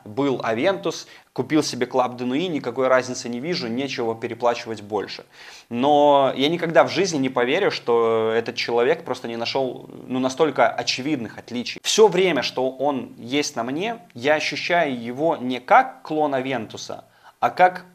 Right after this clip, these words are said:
э, что-то разбавленное, похожее на Авентус. То есть вот, и причём не только я это замечал, то есть когда я давал, э, этот аромат оценивать людям, которые приходили ко мне для того, чтобы познакомиться с какими-то ароматами, мои друзья, приятели, я давал этот аромат сравнивать с самим Авентусом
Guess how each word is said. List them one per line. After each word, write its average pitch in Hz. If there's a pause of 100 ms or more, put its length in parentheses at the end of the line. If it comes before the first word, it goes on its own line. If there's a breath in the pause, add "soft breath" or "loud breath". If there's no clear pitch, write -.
(160)
э, 123
что-то 175
разбавленное, 120
похожее 110
на 107
Авентус. 104
То -
есть 131
вот, 139 (160 loud breath)
и 139
причём 147
не 160
только 165
я 160
это 127
замечал, 127
то 269
есть -
когда 123
я 117
давал, 117
э, 107
этот 120
аромат 120
оценивать 113
людям, 117
которые 104
приходили 117
ко 107
мне 113 (200 loud breath)
для 104
того, 117
чтобы 104
познакомиться 117
с -
какими-то 117
ароматами, 135
мои 110
друзья, 117 (200 loud breath)
приятели, 127 (140 loud breath)
я 120
давал 147
этот 135
аромат 143
сравнивать 131
с -
самим 196
Авентусом 156